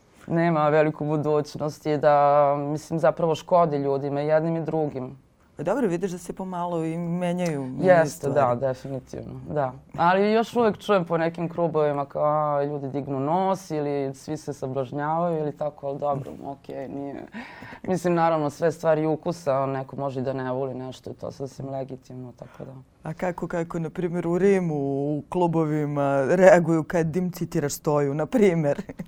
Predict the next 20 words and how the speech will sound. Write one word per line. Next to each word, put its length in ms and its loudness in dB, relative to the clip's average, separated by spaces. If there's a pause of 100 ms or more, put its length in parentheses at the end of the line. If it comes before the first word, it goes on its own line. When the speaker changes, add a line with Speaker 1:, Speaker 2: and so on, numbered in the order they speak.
(240)
Speaker 2:
<laughs> 540 -8
Speaker 1:
Pa 80 4
dobro, 220 4
tamo 220 4
nažalost 420 2
ne 200 4
znaju 160 2
za 120 -2
Stoju, 480 4
ali 360 6
dugo 520 6
godina 420 4
sam 280 -4
radila 520 6
te 180 -4
žurke 640 -2
sa 480 0
mojom 260 -2
drugaricom, 840 -2
a, 260 -4